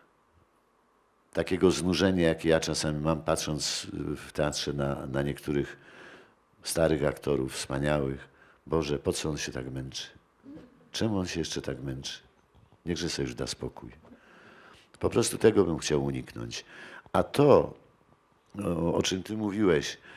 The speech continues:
o tym spektaklu, no sztuka jest taka, jaka jest. Może to mnie bardziej, e, e, hamowało przed, przed, e, przed, e, jej jakość.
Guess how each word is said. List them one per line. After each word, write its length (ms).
o 100
tym 180
spektaklu, 560
no 120
sztuka 300
jest 420
taka, 260
jaka 240
jest. 500
Może 300
to 240
mnie 160
bardziej, 460
e, 60
e, 20
hamowało 600
przed, 340
przed, 420
e, 40
przed, 500
e, 340
jej 240
jakość. 640